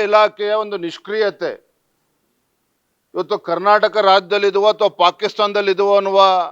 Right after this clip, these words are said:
ಚರ್ಚೆ ಇವತ್ತು ರಾಜ್ಯಾದ್ಯಂತ ಇವತ್ತು ನಡೀತಾ ಇದೆ. ಎಲ್ಲೋ ಒಂದ್ ಕಡೆ ರಾಜ್ಯ ಸರ್ಕಾರದ ಮೃದು ಧೋರಣೆ ಏನಿದೆ ಇವತ್ತು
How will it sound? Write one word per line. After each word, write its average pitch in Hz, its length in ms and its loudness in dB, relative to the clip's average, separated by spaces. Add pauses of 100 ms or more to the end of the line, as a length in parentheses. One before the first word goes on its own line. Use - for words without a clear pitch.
(960)
ಚರ್ಚೆ 180 320 -4
ಇವತ್ತು 208 260 -4
ರಾಜ್ಯಾದ್ಯಂತ 180 640 -2
ಇವತ್ತು 190 220 -6
ನಡೀತಾ 165 400 -4
ಇದೆ. 123 300 -8 (1200)
ಎಲ್ಲೋ 170 300 0
ಒಂದ್ 208 120 -6
ಕಡೆ 208 480 2 (1080)
ರಾಜ್ಯ 180 380 0
ಸರ್ಕಾರದ 208 680 0 (1600)
ಮೃದು 185 340 2
ಧೋರಣೆ 233 520 2
ಏನಿದೆ 190 240 -4
ಇವತ್ತು 156 480 -8